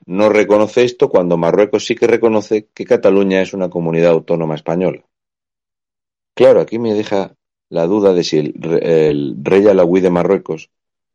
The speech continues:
sabe que esa parte del Sáhara nunca ha sido de Marruecos.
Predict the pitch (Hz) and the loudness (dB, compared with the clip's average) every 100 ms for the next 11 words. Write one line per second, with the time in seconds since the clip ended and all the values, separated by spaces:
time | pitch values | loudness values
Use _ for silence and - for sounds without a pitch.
0 | _ _ _ _ _ _ - 90 87 107 | _ _ _ _ _ _ -4 2 2 0
1 | - 78 76 - _ _ _ - 80 - | -4 -16 -18 -20 _ _ _ -20 -20 -18
2 | 65 73 - 78 73 78 73 98 98 85 | -12 -12 -6 -6 -4 -6 -4 -4 -4 -6
3 | 78 67 73 67 64 - 107 - _ - | -8 -6 -4 -4 -4 -6 -6 -6 _ -20